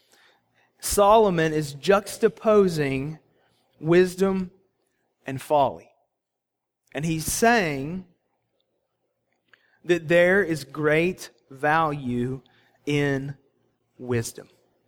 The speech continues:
And again, when the Bible talks about wisdom, what it means is God's word, God's ways, God's desires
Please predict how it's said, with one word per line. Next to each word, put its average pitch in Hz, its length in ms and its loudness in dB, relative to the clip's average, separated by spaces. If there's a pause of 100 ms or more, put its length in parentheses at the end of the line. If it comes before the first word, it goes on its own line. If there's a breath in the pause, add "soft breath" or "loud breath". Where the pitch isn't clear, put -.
And 139 120 -4
again, 151 440 0
when 151 120 -2
the 151 80 0
Bible 180 420 2
talks 175 340 -2
about 160 320 0
wisdom, 139 640 -2 (280)
what 165 280 2
it 170 220 -4
means 170 560 0
is 139 540 2 (220 soft breath)
God's 175 320 2
word, 151 540 2 (260 soft breath)
God's 170 320 2
ways, 139 680 0 (220 loud breath)
God's 160 320 2
desires 139 840 2